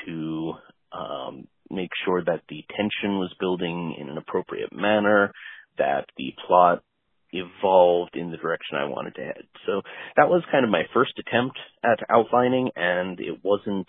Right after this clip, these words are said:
enough, is, I guess, the best way to put it. It was,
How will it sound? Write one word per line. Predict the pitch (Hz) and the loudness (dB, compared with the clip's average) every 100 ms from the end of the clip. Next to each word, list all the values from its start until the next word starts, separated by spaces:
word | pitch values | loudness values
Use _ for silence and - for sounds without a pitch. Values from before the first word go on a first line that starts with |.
| - | -10
enough, | 90 87 82 65 - - - - _ _ | -10 -8 -8 -8 -10 -14 -20 -20 _ _
is, | 78 - _ _ - | -12 -12 _ _ -6
I | |
guess, | 87 82 - | -4 -6 -8
the | - | -6
best | - - - | -6 -4 -4
way | 69 | -6
to | - | -6
put | - - | -8 -8
it. | - | -8
It | |
was, | 67 | -10